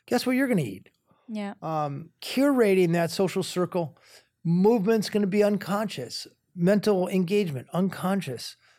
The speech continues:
Speaker 1: A caring friend environment, unconscious. Eating plant-based food. Every time you go out to eat with them, they're gonna make sure you're at a restaurant where there's a delicious plant-based entree. Every time you go over to their house, they're gonna be s-,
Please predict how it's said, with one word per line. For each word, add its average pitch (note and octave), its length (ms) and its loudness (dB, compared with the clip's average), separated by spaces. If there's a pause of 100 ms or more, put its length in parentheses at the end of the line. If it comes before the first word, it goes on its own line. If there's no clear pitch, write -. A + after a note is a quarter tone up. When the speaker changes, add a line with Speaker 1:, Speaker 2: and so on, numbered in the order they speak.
(160)
Speaker 1:
A C#3 100 -4
caring G3 720 2 (160)
friend G3 360 0
environment, C#3 580 -2
unconscious. F3 800 -4 (460)
Eating F#3 280 2
plant-based F#3 500 0
food. G3 400 -4 (380)
Every F3 200 -2
time F#3+ 300 0
you F#3+ 60 2
go G3 140 4
out G3 120 4
to F#3 80 -4
eat F#3+ 120 -2
with F3+ 180 -4
them, G3 240 2
they're G3 120 2
gonna F#3+ 140 2
make F#3 220 0
sure - 180 0
you're F#3 160 2
at F3+ 140 4
a E3+ 40 2
restaurant E3+ 540 0
where D#3+ 100 -2
there's D3+ 220 -4
a D#3+ 80 -6
delicious D#3+ 560 -4
plant-based D#3+ 540 -4
entree. E3+ 480 -4 (440)
Every D3+ 180 0
time F3 220 2
you E3+ 100 2
go F3 100 2
over F3 160 2
to E3+ 40 2
their F3 220 4
house, F3 480 0 (380)
they're D#3+ 120 2
gonna F#3+ 140 2
be E3+ 140 4
s-, - 200 -6